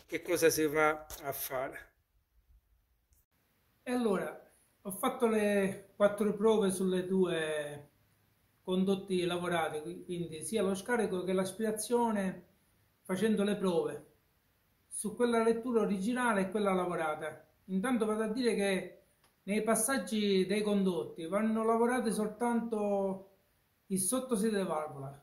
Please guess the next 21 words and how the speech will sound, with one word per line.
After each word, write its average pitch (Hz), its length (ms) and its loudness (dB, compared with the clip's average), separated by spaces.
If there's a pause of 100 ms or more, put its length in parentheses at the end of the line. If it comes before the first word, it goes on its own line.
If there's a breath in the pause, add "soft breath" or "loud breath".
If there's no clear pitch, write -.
(140)
quindi 185 320 -2
né 202 140 2
la 226 140 4
camera 175 600 0 (220)
e 202 120 -6
né 202 200 0
nemmeno 202 680 0
i 185 120 0
condotti 220 520 2
di 180 100 -2
per 196 160 0
sé 208 240 0
vanno 185 260 0
lavorate, 165 580 -4
se 190 120 -6
non, 202 360 0
eh, 156 1120 -4
lucidate 214 540 2
lo 214 140 2
scarico 175 760 0
e 165 1120 -4